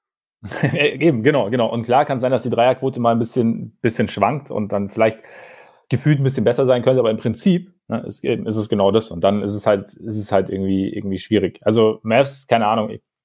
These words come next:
bin gespannt, was, was da so geht. Hast du sonst noch irgendwelche, also sicherlich, oder wer, wer noch ein Buyer, der, auf den du jetzt besonders schaust oder wo du besonders gespannt bist oder wo du vielleicht auch hoffst, dass, dass sich irgendwas tun kann?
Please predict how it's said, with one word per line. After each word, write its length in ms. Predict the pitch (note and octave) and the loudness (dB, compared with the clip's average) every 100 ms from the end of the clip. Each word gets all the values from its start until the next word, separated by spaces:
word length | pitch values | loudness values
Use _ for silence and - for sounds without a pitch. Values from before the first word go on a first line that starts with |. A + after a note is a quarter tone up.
| _ - | _ -4
bin 120 | A2+ | -4
gespannt, 340 | G2 A2+ A2+ - | 0 0 0 -2
was, 220 | G#2 - | -4 -2
was 120 | G2 | -4
da 100 | - | -2
so 80 | G2 | -2
geht. 200 | F#2+ A2 - | 0 -2 0
Hast 220 | C#3 C#3 | -2 0
du 320 | D#3 D#3 D3+ - - - - - - - _ _ | 2 2 2 -4 -20 -20 -20 -20 -20 -20 _ _
sonst 260 | - D#3 - | 0 0 0
noch 120 | F#3 | -2
irgendwelche, 640 | - D#3 D3+ C#3 D3 C#3 G#2+ | -2 -2 -2 2 2 2 -2
also 160 | F#2+ F#2 | -6 -10
sicherlich, 640 | - F#2 G#2+ G#2 G#2 C3 F#2 | -16 -10 -6 -2 0 0 -2
oder 140 | F#2+ | 0
wer, 120 | G#2+ | 2
wer 80 | A2 | 2
noch 140 | B2+ B2+ | 0 0
ein 80 | G#2 | 0
Buyer, 280 | G#2+ A#2 | 2 2
der, 300 | G#2+ G#2+ A2+ - _ _ | 2 0 -2 -6 _ _
auf 160 | A#2 G#2+ | -2 -2
den 120 | B2 | 0
du 60 | A#2 | 0
jetzt 140 | G#2+ | -2
besonders 320 | A#2 G#2+ A2 - | 0 0 0 0
schaust 360 | G2+ G2+ - | 0 0 -4
oder 200 | G2 F#2+ | -6 -6
wo 80 | G2+ | -6
du 60 | G2+ | -6
besonders 260 | F#2+ G2+ | -2 -4
gespannt 340 | - - A2 A2 | -4 -4 -4 -4
bist 140 | - | -8
oder 100 | G2 | -2
wo 60 | A#2 | 2
du 60 | |
vielleicht 200 | A2+ A2+ | 2 2
auch 120 | G#2+ - | 2 0
hoffst, 240 | D3 - | -2 0
dass, 260 | G2+ - - | -4 -4 -4
dass 200 | C#3 - - | -4 -4 -12
sich 320 | G#2 G#2+ - | -6 -6 -6
irgendwas 280 | A2 G2 - | -4 -4 -4
tun 200 | B2 G2+ | -6 -6
kann? 220 | G2 F#2 | -8 -12